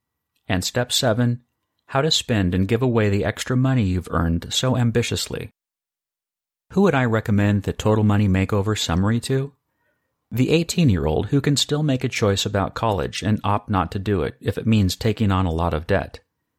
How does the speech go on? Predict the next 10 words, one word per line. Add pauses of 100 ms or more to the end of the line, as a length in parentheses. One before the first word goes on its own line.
(480)
The
thirty-five-year-old
with
a
seventy
thousand
dollar
per
year
income